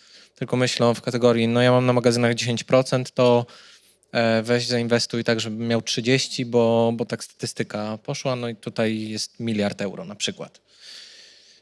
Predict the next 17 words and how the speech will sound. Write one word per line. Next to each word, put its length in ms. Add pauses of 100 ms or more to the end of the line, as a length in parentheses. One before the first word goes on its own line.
(140)
E, 480 (760)
czyli 300
jest 200
taka 160
mo-, 180
motywacja 480
negatywna, 960
trochę 180
ucieczki 600
od 180
tych 140
klas 300
aktywów, 380
które, 340 (580)
e, 760
nie 200
działają. 380